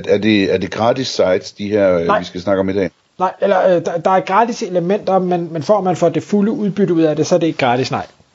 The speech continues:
Speaker 1: Okay. Jamen, det, øhm, det plejer jo at tyde på kvalitet og nytteværdi.
Speaker 2: Jeg, jeg synes i hvert fald, de er spændende. Grunden til, at titlen er det her med, øh, at det er til en lettere hverdag, det er, fordi jeg leder altid efter, øh, løsninger,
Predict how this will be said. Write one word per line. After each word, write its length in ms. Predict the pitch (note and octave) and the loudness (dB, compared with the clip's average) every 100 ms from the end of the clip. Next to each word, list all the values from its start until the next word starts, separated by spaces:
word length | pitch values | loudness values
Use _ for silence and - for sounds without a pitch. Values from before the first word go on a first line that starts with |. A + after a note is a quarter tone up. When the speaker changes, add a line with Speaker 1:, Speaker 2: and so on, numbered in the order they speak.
| _ _ - | _ _ 0
Speaker 1:
Okay. 300 | A#2 F2 - - _ - | 0 0 -8 -14 _ -8
Jamen, 200 | F2+ F2+ | -4 -2
det, 260 | A2+ A#2 F2+ | 2 2 2
øhm, 280 | E2 D#2+ - - - - - | 0 -4 -10 -20 -20 -18 -4
det 100 | A2+ | 0
plejer 180 | G#2+ G#2 | 2 2
jo 100 | G2+ | 2
at 60 | |
tyde 200 | E2+ G2+ | 0 -2
på 80 | G2 | -4
kvalitet 500 | F#2 F2+ E2 F#2+ F2+ | 0 0 0 0 0
og 60 | F2 | 2
nytteværdi. 560 | F2+ G2+ F2 D#2 D2+ - _ _ - - | 2 2 0 -2 -4 -8 _ _ -16 -6
Speaker 2:
Jeg, 160 | A3+ A#3+ | 0 2
jeg 120 | A#3 - | 2 0
synes 220 | A#3+ G#3 | -2 0
i 40 | |
hvert 180 | A3 F3+ | -2 -2
fald, 120 | F#3+ | -4
de 60 | F3 | -6
er 40 | |
spændende. 320 | D#3 G3 G#3 | -2 -2 -2
Grunden 280 | G3 B3 A3+ | 0 0 0
til, 360 | - A3 A3+ G#3 - | -2 0 0 -2 -4
at 220 | E3+ - _ _ _ - - | -4 -4 _ _ _ -20 -4
titlen 400 | A3+ A#3 A3+ F3+ | 0 2 0 0
er 60 | |
det 180 | D3+ F3+ | 0 0
her 120 | E3 | 0
med, 320 | D#3 D3 E3 E3+ D#3+ | 0 2 2 0 -2
øh, 220 | D3+ C#3 | -2 -2
at 140 | C3+ - | -4 0
det 140 | E3 | 0
er 80 | C3 | -2
til 220 | - D#3+ | -4 -4
en 60 | C3+ | 0
lettere 340 | C#3 D#3+ E3+ | 2 2 2
hverdag, 600 | C3+ C3 C3+ D#3+ A#2+ - - | 0 -2 0 0 0 -10 -2
det 60 | |
er, 40 | E3+ | -2
fordi 320 | D#3+ E3+ D3 | -2 -6 -2
jeg 80 | E3+ | 2
leder 240 | D#3+ D#3+ | 4 4
altid 500 | D#3+ G#3+ F3+ - E3 - - | 2 0 0 -4 -6 -6 -4
efter, 460 | F#3 - E3 - _ _ _ _ _ _ _ _ _ - | -4 0 0 -2 _ _ _ _ _ _ _ _ _ -14
øh, 220 | C#3 B2+ - | -10 -10 -6
løsninger, 840 | E3 C#3+ F#3+ G3+ - G3+ D#3+ C#3 | -2 2 2 2 0 -2 -2 -2